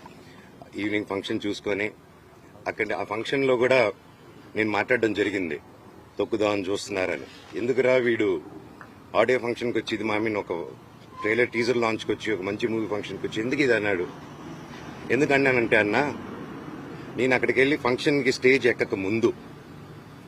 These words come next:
నేను ఈ ప్రాంతంలో ఉన్నానని చెప్పి, ఇక్కడ ఎవరైతే మనకు సపోర్ట్గా ఉన్నారో, ఎవరైతే కొంచెం గొంతు విప్పి, కొంచెం ముందుకొచ్చి నాకు లెటర్లు పంపించి ఇక్కడ జరిగే అన్యాయాలు చెప్తున్నారో, వాళ్ళ మీద దాడులు మొదలుపెట్టారు ఎప్పటి నుంచో.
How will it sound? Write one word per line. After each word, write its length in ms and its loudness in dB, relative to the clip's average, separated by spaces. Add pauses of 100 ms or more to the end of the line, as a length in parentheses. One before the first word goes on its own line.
(100)
నేను 180 2
ఈ 40 2
ప్రాంతంలో 520 2
ఉన్నానని 360 2 (100)
చెప్పి, 280 -2 (840)
ఇక్కడ 420 6 (320)
ఎవరైతే 380 4
మనకు 200 -2
సపోర్ట్గా 460 2
ఉన్నారో, 400 2 (360)
ఎవరైతే 420 4
కొంచెం 440 0
గొంతు 220 4
విప్పి, 360 4
కొంచెం 380 0
ముందుకొచ్చి 480 0
నాకు 160 0
లెటర్లు 340 0
పంపించి 380 -4
ఇక్కడ 140 -4
జరిగే 280 2
అన్యాయాలు 320 0
చెప్తున్నారో, 600 -2 (720)
వాళ్ళ 220 6
మీద 160 2
దాడులు 420 6
మొదలుపెట్టారు 500 2
ఎప్పటి 220 -2
నుంచో. 280 -6